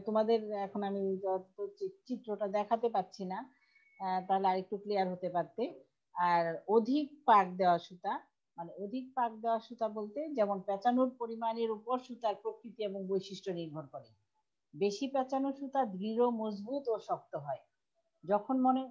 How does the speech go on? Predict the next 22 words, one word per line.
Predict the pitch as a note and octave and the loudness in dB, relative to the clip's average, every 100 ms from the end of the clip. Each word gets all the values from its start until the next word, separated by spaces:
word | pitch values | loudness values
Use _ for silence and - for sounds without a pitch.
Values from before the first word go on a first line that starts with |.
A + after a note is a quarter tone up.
| - | -8
মানে | G3 F#3+ F#3+ | -8 -8 -8
কোনো | A3 A#3+ | -6 -4
কিছু | A#3 B3+ C#4 B3 | -6 -4 -2 0
heavy | G3+ G#3 B3 A#3 | 2 2 2 2
জিনিস | C4 C4 B3+ | 0 0 -4
আমরা, | A#3 G#3+ A3+ D4 _ _ _ - | 0 2 2 -2 _ _ _ -8
আহ, | E3+ E3+ E3 D#3+ | -4 -2 -2 0
বাঁধতে | G3 G3 A#3+ | 0 2 0
যাই, | G3 F#3 C#3 - _ _ _ - | 0 0 -2 -6 _ _ _ -8
তখন | G3+ B3+ B3+ | -4 -2 -2
কিন্তু | C4+ B3+ D4 F#4 F#4+ _ _ - | -2 -4 -6 -12 -14 _ _ -10
আমরা | F3 F3+ G3 C4+ - _ _ _ _ | -6 0 2 2 -2 _ _ _ _
শক্ত | - G#3+ G#3+ - _ - C#4+ E4+ - _ _ _ _ | -2 2 2 0 _ -4 -2 -2 -8 _ _ _ _
সুতার | - A#3 A3+ G3+ | -6 0 4 4
আমাদের | F3 F3 E3+ A3+ C4 _ _ _ | 4 2 0 -2 -4 _ _ _
প্রয়োজন | G#3+ G#3 F#3 E3 C#3+ | 6 8 8 4 -4
হয়। | C#3+ A#2 - _ _ _ _ _ _ F3 | -4 -6 -8 _ _ _ _ _ _ 0
যেমন | F3+ F3 E3 - _ E3+ | 2 4 0 -4 _ -2
জমিন | D#3 A3+ B3+ C#4 | 4 8 8 8
যত | C4 C4 | 8 6
উন্নত | C#4+ C4 B3+ B3 | 4 2 2 0
মানের | B3 A#3+ A#3+ | 0 2 2